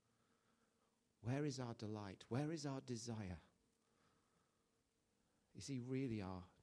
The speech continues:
deepest desire? And honestly, I can say to you, if he isn't your real deepest desire, it's 'cause you don't know him yet. Because if you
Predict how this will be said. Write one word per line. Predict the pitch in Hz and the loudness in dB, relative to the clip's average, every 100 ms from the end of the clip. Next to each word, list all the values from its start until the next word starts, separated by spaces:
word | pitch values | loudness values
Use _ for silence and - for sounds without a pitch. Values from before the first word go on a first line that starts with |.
| - | -6
deepest | 110 - 107 - | -4 -2 -4 -2
desire? | 98 104 104 90 76 - - - _ _ _ _ _ | -4 -2 -4 -4 -8 -14 -20 -20 _ _ _ _ _
And | 104 104 | -10 -4
honestly, | 113 123 - 131 | -2 0 0 0
I | 117 | 0
can | 110 | -4
say | 98 110 110 - | -6 -4 -4 -2
to | |
you, | 110 113 - - - | -2 -2 -4 -20 -8
if | 117 - | -6 0
he | 117 - | 0 2
isn't | 127 120 123 120 | 2 2 0 4
your | 113 107 | 4 6
real | 101 113 110 107 - - - _ | 6 4 4 -2 -10 -20 -20 _
deepest | - 117 - 110 - | -4 -2 0 -2 0
desire, | 104 98 98 104 110 107 | 0 2 2 2 0 -2
it's | 104 | -4
'cause | - 104 | 0 0
you | 110 | 2
don't | 104 101 | 2 2
know | 90 95 | 0 0
him | 95 | 2
yet. | 92 90 - _ _ _ _ _ _ _ _ _ _ _ - - _ | 0 -2 -8 _ _ _ _ _ _ _ _ _ _ _ -20 -20 _
Because | - 127 113 | -2 0 0
if | 123 104 | -2 0
you | 104 127 | 4 4